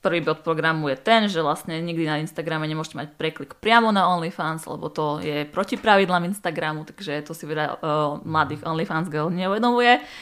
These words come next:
Takže možno, keď nás niekto sleduje, tak by si na to mali dať pozor,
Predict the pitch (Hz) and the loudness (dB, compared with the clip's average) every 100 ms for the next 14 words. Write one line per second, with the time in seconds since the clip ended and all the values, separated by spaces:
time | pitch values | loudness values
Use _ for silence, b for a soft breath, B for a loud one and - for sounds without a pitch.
0 | B 285 151 143 165 170 185 190 165 190 | B -12 -8 0 2 4 2 2 2 2
1 | 180 190 196 190 185 214 208 202 156 151 | 2 2 4 6 8 8 6 0 -2 -4
2 | 156 170 180 147 - 202 220 247 233 | -4 4 4 4 0 4 8 10 8